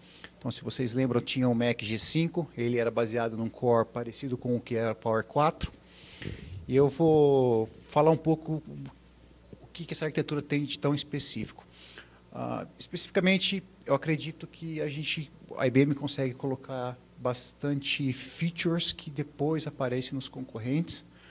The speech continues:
como, por exemplo, em dois mil e quatro a gente já tinha features de virtualização com o Power cinco.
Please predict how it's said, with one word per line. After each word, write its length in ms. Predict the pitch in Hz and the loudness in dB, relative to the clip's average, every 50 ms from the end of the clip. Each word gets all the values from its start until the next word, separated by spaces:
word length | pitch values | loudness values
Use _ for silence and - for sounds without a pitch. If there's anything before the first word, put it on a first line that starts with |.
| - - - - - - | -20 -20 -20 -20 -20 -14
como, 220 | - 139 135 135 131 | -8 -6 -6 -6 -6
por 220 | 135 - 135 131 | -4 -2 0 2
exemplo, 540 | 131 131 120 - 131 123 117 110 - 107 104 - - - - - - - | 2 0 0 0 -2 -4 -4 -6 -8 -12 -16 -16 -18 -20 -20 -18 -4 0
em 20 | |
dois 140 | 117 131 123 | 2 2 4
mil 160 | 131 143 151 | 4 2 0
e 40 | 143 | 0
quatro 380 | - - 143 147 147 143 131 120 | 4 6 6 6 6 4 0 -4
a 20 | |
gente 240 | 110 139 135 123 - | -2 -2 -2 -2 -4
já 80 | 127 | -4
tinha 280 | - - - 151 151 135 | -4 -4 -4 -2 -2 -2
features 380 | - - - 135 - 139 123 113 | -4 -4 -6 -6 -4 -4 -6 -6
de 80 | 123 | -6
virtualização 840 | 113 123 120 - - 120 117 110 113 107 - - 147 160 165 165 156 - - - - | -8 -8 -8 -8 -10 -12 -12 -10 -8 -8 -4 -2 0 0 0 -2 -4 -8 -14 -20 -18
com 140 | - 131 123 | -14 -14 -14
o 20 | |
Power 320 | - - 120 113 113 117 - | -12 -10 -8 -8 -8 -8 -8
cinco. 420 | - - 165 170 175 170 - | -6 -4 -2 -2 -2 -4 -8